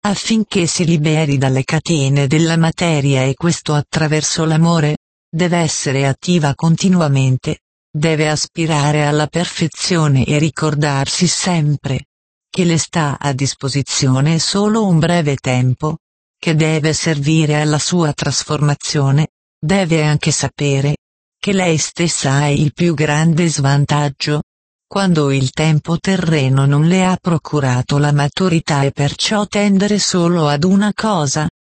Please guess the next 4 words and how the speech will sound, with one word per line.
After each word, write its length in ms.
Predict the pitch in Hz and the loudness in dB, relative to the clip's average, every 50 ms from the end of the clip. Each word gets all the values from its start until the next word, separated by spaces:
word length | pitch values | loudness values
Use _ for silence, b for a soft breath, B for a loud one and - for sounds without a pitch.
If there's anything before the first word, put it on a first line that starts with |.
| _ _ _ _ | _ _ _ _
di 200 | - 160 196 208 | -2 0 0 2
essere 600 | 196 190 170 - - - 151 135 127 127 127 139 - | 2 2 0 -2 -2 -2 -2 -2 0 -2 -2 -4 -4
continuamente 1040 | - - 190 190 180 - 202 185 180 170 151 139 143 156 175 175 180 180 - - | -2 0 0 0 0 2 2 2 4 4 2 2 2 4 4 2 2 0 0 -2
attiva 540 | 160 139 - - - 139 131 127 123 135 147 | -4 -4 -4 -4 -2 0 0 2 2 0 0